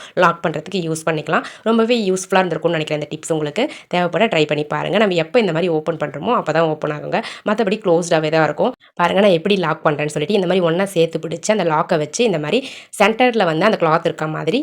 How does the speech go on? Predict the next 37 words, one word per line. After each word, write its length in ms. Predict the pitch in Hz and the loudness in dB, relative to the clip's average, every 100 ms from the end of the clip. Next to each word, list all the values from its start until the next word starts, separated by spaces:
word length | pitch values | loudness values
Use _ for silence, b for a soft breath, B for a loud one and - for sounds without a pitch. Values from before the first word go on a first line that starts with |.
| 247 | -4
வச்சு 200 | 160 190 | -4 -2
லாக் 180 | 151 - | -2 -2
பண்ணி 160 | 151 147 | -2 -2
விட்டுறணும். 360 | 139 156 165 240 B - | -4 -6 -4 -6 B -2
So, 40 | 214 | 2
இந்த 100 | 190 | 4
மாதிரி 120 | 196 | 4
லாக் 140 | 185 180 | 2 2
பண்ணி 140 | 180 | 0
விட்டுட்டு 140 | 165 - | 0 -2
போட்டுக்கிட்டிங்கன்னா 260 | 156 233 180 | 0 2 0
ரொம்பவே 220 | 156 185 160 | -2 -2 -2
கம்ஃபர்டபுளா 420 | 156 - 156 156 | -2 -2 2 2
இருக்கும். 220 | 156 233 226 | 2 0 0
பார்க்கவும் 360 | 240 254 214 180 | 0 0 0 0
ரொம்ப 120 | 170 165 | -2 -2
நீட்டா 320 | 160 175 180 170 | -2 0 0 0
இருக்கும், 200 | 165 214 | 0 0
ரொம்ப 120 | 165 165 | 0 -4
கியூட்டா 260 | 180 170 165 170 | -6 -2 0 0
அழகா 220 | 147 147 | 0 0
இருக்குங்க. 240 | 151 - 190 180 | -2 -2 0 2
தேவைப்படுறவங்க 480 | 156 156 143 151 220 | 0 -2 -6 -4 -4
ட்ரை 100 | 175 160 | -4 -2
பண்ணி 140 | 156 151 | -2 0
பாருங்க. 240 | 147 147 214 302 | -2 0 2 4
நீங்கலாம் 280 | 214 208 220 | 4 2 2
ஸ்கூலுக்கு 340 | 240 233 202 | 0 2 0
இந்த 80 | 180 | 0
மாதிரி 140 | 175 180 | 0 0
புக்ஸ்ல 300 | 175 - 208 165 | -4 0 2 2
வந்து 140 | 165 240 | 0 0
ஸ்பைரல் 360 | 185 175 220 190 | 2 4 4 2
பண்ணி 140 | 160 175 170 | -2 -2 -2
யூஸ் 160 | 170 - | -2 -2
பண்ணுவாங்க. 340 | 156 151 156 202 B B 196 | -2 0 2 2 B B 0
அந்த 200 | 240 | 4